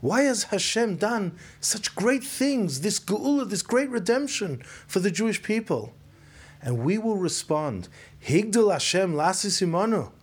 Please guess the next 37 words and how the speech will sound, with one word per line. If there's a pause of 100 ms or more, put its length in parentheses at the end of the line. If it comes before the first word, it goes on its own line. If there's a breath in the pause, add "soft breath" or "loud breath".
(520 soft breath)
Do
you
know
why
Hashem
has
done
all
these
great
things
for
us? (640 loud breath)
Hayinu
Samechim. (540 loud breath)
We
were
joyous (260 loud breath)
that
even
in
the
times
of (180)
Golus,
even
in
the
times
of
exile,
challenges,
difficulties, (340 loud breath)
and
times
of
darkness,